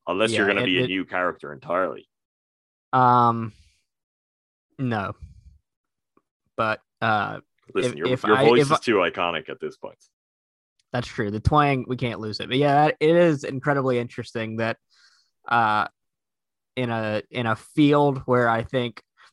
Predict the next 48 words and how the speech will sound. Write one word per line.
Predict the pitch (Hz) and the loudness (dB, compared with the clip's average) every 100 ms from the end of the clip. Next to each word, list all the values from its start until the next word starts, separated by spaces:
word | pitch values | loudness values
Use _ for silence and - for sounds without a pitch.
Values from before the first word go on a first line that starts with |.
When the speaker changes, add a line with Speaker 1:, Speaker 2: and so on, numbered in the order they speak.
| - | -4
Speaker 2:
there's | 120 - - | -4 -2 -2
<laughs> | 190 156 - - - 196 175 | 0 0 -4 -10 -12 -10 -4
a | 131 | 2
lot | 135 143 | 4 4
of, | 135 120 113 | 4 2 0
uh, | 113 107 104 - - - | 0 2 -2 -4 -14 -12
vanity | 113 123 143 156 170 | -6 -4 -2 -2 0
as | 160 113 | 0 -2
well, | 113 127 180 180 185 - | -2 0 0 -4 -14 -10
and, | 120 113 107 110 | -4 -4 -4 -8
like, | 110 107 101 - _ _ _ _ _ _ _ _ _ _ - | -4 -4 -4 -10 _ _ _ _ _ _ _ _ _ _ -10
you, | 127 - | -8 -8
you | - 123 113 | -4 -2 0
want | 117 - | 0 0
the | 143 | -2
recognition | 135 143 151 147 143 160 | 0 -2 -2 -4 -4 -6
and | 127 107 | -6 -6
who | 131 | -4
wants | 131 127 - | -2 -2 -4
the | - | -6
credit, | - 131 131 | 0 0 -2
who | 127 | -6
gets | 127 - | -10 -10
the | 110 | -4
writing | 120 120 | -2 -2
credit | 117 120 120 | -4 -4 -4
here, | 123 123 | -4 -2
blah, | 120 123 | -2 -2
blah, | 120 | -2
blah, | 120 | -4
blah, | 120 | -6
blah. | 117 123 120 117 | -4 -2 -2 -4
He's | 120 113 | -8 -8
just | - 107 - | -8 -6 -4
like, | 107 104 | -4 -4
"You | 113 | -4
know | 113 | 0
what? | 120 98 | 0 0
I'm | 110 120 | -4 -8
just | - | -8
gonna | 117 107 | -6 -4
remain | 104 104 107 107 101 _ - - - | -4 -4 -4 -6 -8 _ -20 -18 -8
a | |
mystery | 107 95 - - 92 85 82 143 | -6 -6 -10 -10 -10 -10 -12 -14
in, | - 107 - | -14 -14 -10
to | 110 | -10
some | 98 90 | -8 -10
degree." | 95 95 104 | -12 -10 -10